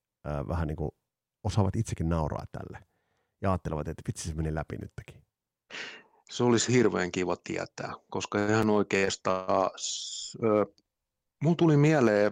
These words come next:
Speaker 2: Manowar on vähän niin kuin Stigin ja Tapio Rautavaaran hybridi. E,
Speaker 1: <laughs>
Speaker 2: siis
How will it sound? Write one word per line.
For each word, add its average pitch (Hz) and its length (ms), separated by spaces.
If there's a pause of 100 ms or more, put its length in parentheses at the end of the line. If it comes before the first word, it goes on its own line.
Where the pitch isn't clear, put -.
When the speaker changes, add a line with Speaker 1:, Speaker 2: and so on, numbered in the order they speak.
(140)
Speaker 2:
Manowar 127 460
on 107 140
vähän 117 280
niin 98 160
kuin 95 160
Stigin 110 880
ja 98 100
Tapio 104 420
Rautavaaran 87 880 (1900)
hybridi. 85 580 (320)
E, 107 360
Speaker 1:
<laughs> - 180
Speaker 2:
siis 110 160